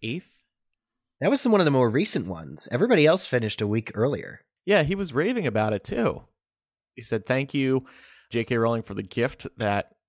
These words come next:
Speaker 1: it has been to join this fantastic project. Thank you to the great crew at Warner Brothers."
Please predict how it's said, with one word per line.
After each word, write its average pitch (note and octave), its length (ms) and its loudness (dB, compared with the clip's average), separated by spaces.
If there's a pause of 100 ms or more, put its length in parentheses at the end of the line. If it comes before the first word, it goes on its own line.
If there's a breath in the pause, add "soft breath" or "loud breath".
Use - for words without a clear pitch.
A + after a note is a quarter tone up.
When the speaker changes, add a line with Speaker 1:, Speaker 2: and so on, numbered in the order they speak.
(200)
Speaker 1:
it A#2 120 -4
has G#2+ 200 -2
been A2 300 -2
to A2 120 -6
join G#2+ 340 -6
this G2+ 180 -6
fantastic G2 640 -4
project. A#2+ 600 -2
Thank G2 200 -8
you G#2 40 -4
to G#2 40 -2
the G2 60 -4
great G2 200 -6
crew A2+ 180 -2
at G2+ 160 -6
Warner A#2+ 240 -2
Brothers." D#3 420 0